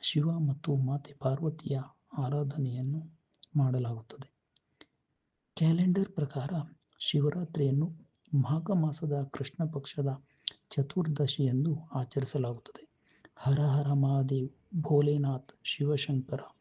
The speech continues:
ಶಂಕರ ಮುಂತಾದ ಅನೇಕ ಹೆಸರುಗಳಿಂದ ಶಿವನನ್ನು ಕರೆಯಲಾಗುತ್ತದೆ. ಶಿವನ ಬಗ್ಗೆ ವಿಷ್ಣು ಪುರಾಣದಲ್ಲಿ ಉಲ್ಲೇಖಿಸಿರುವಂತೆ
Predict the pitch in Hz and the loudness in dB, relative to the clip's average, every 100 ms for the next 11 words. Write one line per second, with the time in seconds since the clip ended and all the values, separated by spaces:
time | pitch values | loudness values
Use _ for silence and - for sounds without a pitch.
0 | _ _ - 147 143 139 135 - - 139 | _ _ -4 2 2 2 -2 -4 -4 0
1 | 131 147 160 151 151 135 151 - 151 - | 0 -2 -2 -2 -2 0 0 -2 -8 -4
2 | 147 139 131 135 160 147 - - - - | 0 0 0 0 0 -2 -6 -20 -20 -2
3 | - 151 156 156 139 131 120 - - 123 | 4 6 8 6 6 4 0 -2 -2 0
4 | 123 123 113 - 120 - - - - - | 0 -2 -4 -8 -12 -12 -20 -20 -20 -20
5 | _ _ - - - - - - _ _ | _ _ -20 -20 -20 -20 -20 -20 _ _
6 | _ _ - 180 185 208 165 156 156 147 | _ _ 4 6 6 4 2 -2 0 0
7 | 165 143 - - 185 185 156 151 135 139 | 2 0 -2 0 0 2 2 2 2 0
8 | 143 160 143 156 175 156 135 147 135 123 | -2 -2 0 2 0 0 -2 0 0 -2
9 | - | -2